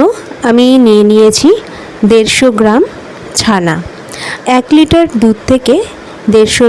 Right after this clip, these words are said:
গ্রাম ছানা আমি কাটিয়ে নিয়েছি। ছানা কাটানো তোমরা সবাই কম বেশি জানো, আর আমার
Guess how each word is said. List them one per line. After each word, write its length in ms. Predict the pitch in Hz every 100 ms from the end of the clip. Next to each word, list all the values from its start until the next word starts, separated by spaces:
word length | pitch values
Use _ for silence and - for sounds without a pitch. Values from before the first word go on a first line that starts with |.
| 214
গ্রাম 260 | 226 262 320
ছানা 340 | - 220 226 254
আমি 140 | 254
কাটিয়ে 400 | 330 196 185 185
নিয়েছি। 460 | 180 175 170 - 196 - - - - -
ছানা 280 | - 269 277
কাটানো 440 | 294 233 240 233 240 269 262
তোমরা 300 | 233 208 208 - - - - -
সবাই 340 | 220 214 226
কম 220 | 240 208 208
বেশি 240 | 208 247
জানো, 340 | 220 202 196 262 349 - -
আর 180 | 226 202 196
আমার 240 | 214 220